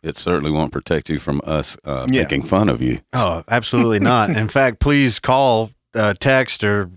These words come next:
Speaker 3: D M me on Instagram so that we know who to make fun of. Uh, just joshing. But speaking of phone calls, texts, and other forms of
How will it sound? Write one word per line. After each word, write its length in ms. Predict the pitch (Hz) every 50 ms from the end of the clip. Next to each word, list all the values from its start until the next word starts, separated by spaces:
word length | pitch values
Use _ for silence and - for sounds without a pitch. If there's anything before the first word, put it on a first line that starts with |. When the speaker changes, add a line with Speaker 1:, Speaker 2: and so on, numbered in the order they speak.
| - _ -
Speaker 3:
D 240 | 107 120 123 120 120
M 140 | 131 131 127
me 80 | 117
on 140 | 110 110 107
Instagram 600 | 117 135 135 - 110 101 104 98 101 110 113 110
so 160 | - - 104
that 80 | 101 107
we 160 | 104 107 110
know 220 | 107 117 117 113 98
who 140 | - 156
to 120 | 180 - 107
make 160 | 95 92 85
fun 160 | - 101 95
of. 220 | 95 95 98 - _ _ _ _ _ _ _ _ _ _ _ _ _ _ -
Uh, 400 | 107 104 98 98 95 95 95 107 143 _ _ _ _ _
just 240 | - - - - -
joshing. 560 | - - 85 82 82 82 - - 85 82 82 - _ _ _ _ _ _ _ _ _ _ _ _ _ -
But 80 | 131 127
speaking 320 | - - 240 262 - 254 196
of 120 | 131 -
phone 240 | - 156 135 131 123
calls, 320 | - 127 110 107 110 -
texts, 480 | - - 117 104 104 - - - - -
and 320 | 104 98 95 87 87 101 -
other 280 | 120 117 117 113 107 104
forms 400 | - - 110 107 107 101 92 98
of 260 | 92 85 - -